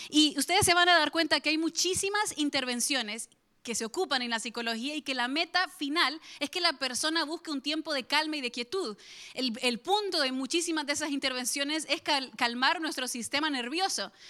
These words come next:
porque la verdad es que todo ser humano necesita tiempos de tranquilidad, siem-, tiempos de serenidad,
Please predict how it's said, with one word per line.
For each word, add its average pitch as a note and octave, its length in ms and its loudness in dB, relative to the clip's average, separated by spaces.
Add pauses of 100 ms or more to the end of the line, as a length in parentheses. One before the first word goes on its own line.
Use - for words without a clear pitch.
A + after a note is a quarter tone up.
(180)
porque C4+ 240 0
la C4 140 -2
verdad C#4+ 460 2
es C4 100 -10
que C#4+ 120 -6
todo E4 380 -4
ser D#4 240 -2
humano B3 460 -4 (240)
necesita C#4 800 0
tiempos C4 680 -6 (160)
de A3 80 -6
tranquilidad, G#3 800 -2 (300)
siem-, A#3+ 360 -6
tiempos A#3+ 360 -6
de A3 100 -2
serenidad, G#3+ 840 -2